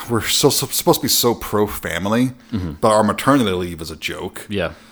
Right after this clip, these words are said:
Speaker 2: absolutely.
Speaker 1: Um, women in the workplace get paid, like, what, half as much as men do, typically?
Speaker 2: Mm-hmm.
Speaker 1: And they had to put up with all this abuse, you know, sexual, verbal, and all that. Still do.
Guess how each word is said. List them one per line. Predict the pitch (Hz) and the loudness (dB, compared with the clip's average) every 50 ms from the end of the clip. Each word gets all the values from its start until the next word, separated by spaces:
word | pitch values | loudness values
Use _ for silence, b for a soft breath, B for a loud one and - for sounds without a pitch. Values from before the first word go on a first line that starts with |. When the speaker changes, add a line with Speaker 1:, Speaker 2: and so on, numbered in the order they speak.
| - - - | -20 -6 -4
Speaker 2:
absolutely. | 104 101 - - 98 92 98 101 | -2 -2 -2 -4 -6 -4 -2 0
Speaker 1:
Um, | 98 92 92 90 87 85 87 85 | 0 2 2 0 -2 -4 -4 0
women | 95 123 135 135 127 | 2 4 4 4 4
in | 113 | 2
the | 101 95 | 2 2
workplace | 107 135 135 - - 101 95 - | 2 2 2 0 -6 -6 -6 -6
get | - - - - | -6 -8 -10 -10
paid, | - - 95 95 82 | -8 -8 -8 -6 -6
like, | 82 80 80 - | -6 -8 -8 -6
what, | - 82 82 - - | -6 -6 -6 -6 -8
half | - - - 101 92 85 - 107 | -10 -2 2 2 2 2 0 -4
as | 85 101 | -4 -2
much | 98 90 - - | -2 -2 -2 -4
as | 92 85 | -8 -8
men | 87 85 85 90 | -6 -6 -6 -2
do, | 92 98 101 104 104 101 | 0 0 0 0 0 -2
typically? | - - 110 101 90 85 98 120 117 123 117 | -2 -4 -2 -2 -4 0 2 2 2 2 -2
Speaker 2:
Mm-hmm. | 117 - - _ _ b b b b b b b b b b b b b b b b _ | -6 -12 -18 _ _ b b b b b b b b b b b b b b b b _
Speaker 1:
And | - 95 92 | -10 -8 -4
they | 90 | -4
had | 92 95 | -4 -6
to | - | -6
put | - - 107 | -4 -4 -4
up | 95 - | -4 -4
with | 90 - | -6 -4
all | 90 92 92 98 101 104 110 113 113 | -2 0 2 4 6 8 8 8 8
this | 110 117 107 - - | 6 4 2 2 0
abuse, | 104 113 120 120 113 95 90 - - - - - - | 0 2 2 2 2 0 0 2 2 2 2 2 0
you | - 85 | -2 -6
know, | 85 85 87 87 87 87 87 85 | -8 -8 -6 -6 -8 -8 -10 -8
sexual, | - - - 95 - - - 104 98 98 92 | -6 -4 -4 -4 -4 -4 -4 -2 -2 -2 0
verbal, | 90 92 92 87 90 92 90 90 | 0 0 0 0 0 0 0 0
and | 90 90 | -2 -2
all | 87 87 85 | -4 -4 -4
that. | 82 82 85 87 87 - | -4 -4 -2 -4 -4 -4
Still | - - 143 127 101 | -4 -4 -4 -4 -4
do. | - 76 - 64 101 104 | -6 -8 -10 -10 -12 -12